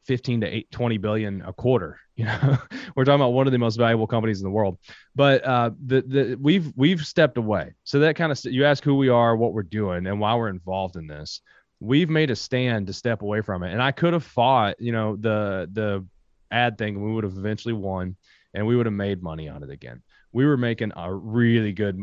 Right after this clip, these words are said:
return on a lot of our Facebook ads because Facebook,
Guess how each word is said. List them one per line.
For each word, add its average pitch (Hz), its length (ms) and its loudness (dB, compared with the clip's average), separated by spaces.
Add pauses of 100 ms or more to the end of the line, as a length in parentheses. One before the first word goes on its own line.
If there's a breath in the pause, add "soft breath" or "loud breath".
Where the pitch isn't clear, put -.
(100)
return 95 760 -6
on 101 160 -6
a 95 40 -4
lot 95 200 -2
of 95 100 -4
our 90 100 -4
Facebook 117 380 -4
ads 87 300 -8
because 101 280 -6
Facebook, 127 520 -4